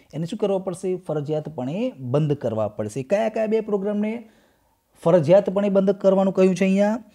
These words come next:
તો Graduate D X E અને resentment dot com ને ફરજિયાતપણે બંધ કરવા પડશે. આગળ જોઈશું. Those programs prevent love from being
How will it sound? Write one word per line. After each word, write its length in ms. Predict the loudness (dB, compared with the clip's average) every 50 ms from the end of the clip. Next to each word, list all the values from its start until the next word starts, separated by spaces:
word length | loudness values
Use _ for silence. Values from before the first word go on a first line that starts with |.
| _ _ _ _ _ _ _ _ _ _ _ _ -6
તો 80 | -6 -2 0
Graduate 340 | 0 0 2 2 0 0 2 4
D 20 | 4 4 4
X 180 | 2 -2 -4 0 0
E 20 | 0 0 0 -2
અને 140 | -4 0 0 0 0
resentment 440 | 0 0 0 -2 0 0 -4 -2 0 0
dot 120 | 0 -2 -2 -4 -4
com 100 | -2 -2 -2
ને 80 | -2 -2 -4 -4 -6 -8 -4
ફરજિયાતપણે 680 | -2 -2 -2 0 0 0 0 0 -2 -4 -4 -4 -2 -2 -2 -4 -4 -4
બંધ 200 | -4 -2 -4 -4 -4
કરવા 200 | -4 -6 -6 -8
પડશે. 380 | -8 -10 -10 -10 -10 -12 -14 -16 -20 -20 -20 _ _ _ _ _ _ _ _ _ _ _ _ _ _ _ _ _ _ _ _ _ _ _ _ _ _ _ _ _ _ _ _ _ _ _ _ _ _ _ _ _ _ _ _ _ _ _ -6
આગળ 260 | -2 -2 -2 0 0
જોઈશું. 320 | -2 -2 -2 -6 -8 -10 -12 _ _ _ _ _ _ _ _ _ _ -2
Those 260 | 0 2 2 2 0 0 2
programs 440 | 2 2 4 4 2 2 2 0 -2 -6 -6 -2
prevent 380 | -2 0 0 0 -2 -2 -2 -4 -2 2 4
love 160 | 4 4 2 -2 -4 -2
from 240 | -2 0 0 0 -2 -2 0
being 360 | 0 2 2 2 0 0